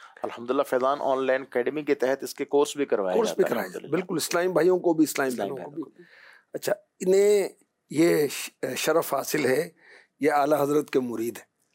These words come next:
Speaker 1: کیا بات ہے۔
Speaker 2: انہیں یہ شرف حاصل ہے کہ انہیں اعلیٰ حضرت کی direct تربیت حاصل تھی۔
Speaker 1: کیا بات ہے، یعنی صحبت پائی آپ۔
Speaker 2: جی۔
Speaker 1: سبحان اللہ۔
Speaker 2: انہیں یہ شرف حاصل ہے کہ یہ اعلیٰ حضرت کے شاگرد ہیں۔
Speaker 1: کیا بات ہے، کیا بات ہے۔
Speaker 2: کنز الایمان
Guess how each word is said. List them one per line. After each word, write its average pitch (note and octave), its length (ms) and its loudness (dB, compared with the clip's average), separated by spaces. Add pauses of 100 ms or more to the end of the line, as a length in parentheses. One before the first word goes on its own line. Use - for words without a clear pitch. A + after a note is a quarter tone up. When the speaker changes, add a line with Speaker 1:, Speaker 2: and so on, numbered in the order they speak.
Speaker 1:
کیا G#2 180 -4
بات - 260 -18
ہے۔ B2 180 -2
Speaker 2:
انہیں F3 140 4
یہ F#3 140 6
شرف E3 380 0
حاصل C#3+ 340 0
ہے F3 240 4 (420)
کہ D#3+ 120 4
انہیں E3+ 180 4
اعلیٰ D#3 340 2
حضرت D3+ 300 -2
کی F3 120 2
direct D3 440 0
تربیت D3 380 0
حاصل G#2+ 300 -6
تھی۔ - 260 -16
Speaker 1:
کیا - 140 -10
بات F2 160 -14
ہے، - 160 -20
یعنی A2+ 120 -8
صحبت C3+ 380 0
پائی B2 280 0
آپ۔ F2+ 180 0
Speaker 2:
جی۔ B2 380 -8
Speaker 1:
سبحان G#2 320 -12
اللہ۔ F2+ 180 -10
Speaker 2:
انہیں F3+ 220 2
یہ F#3 140 4
شرف D#3+ 360 0
حاصل D3+ 300 0
ہے F3 160 6
کہ F3 120 0
یہ D#3+ 140 6
اعلیٰ D3+ 200 2
حضرت C#3+ 280 -2
کے - 100 0
شاگرد A2 500 -6
ہیں۔ - 400 -20
Speaker 1:
کیا F#2 140 -8
بات - 340 -20
ہے، - 40 -20 (180)
کیا F2+ 180 -8
بات D#2+ 200 -16
ہے۔ - 220 -20 (120)
Speaker 2:
کنز F3 340 0
الایمان E3+ 800 0